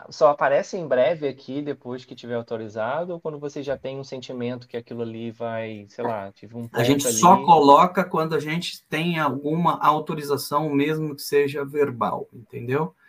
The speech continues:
Speaker 2: E quando a gente
Speaker 1: Entendi.
Speaker 2: não instalou, então, por exemplo,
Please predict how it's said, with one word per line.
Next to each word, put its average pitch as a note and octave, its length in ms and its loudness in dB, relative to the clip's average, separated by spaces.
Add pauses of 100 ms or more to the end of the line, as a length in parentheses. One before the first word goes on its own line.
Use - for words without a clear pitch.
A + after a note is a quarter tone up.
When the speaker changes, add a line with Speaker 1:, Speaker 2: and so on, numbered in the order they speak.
(200)
Speaker 2:
E A2 100 -10
quando E3+ 260 0
a D#3+ 40 0
gente C#3+ 260 -4
Speaker 1:
Entendi. - 0 -
Speaker 2:
não E3+ 180 2
instalou, C3+ 380 -2
então, D3+ 200 -4
por E3 140 -4
exemplo, A#2 340 -4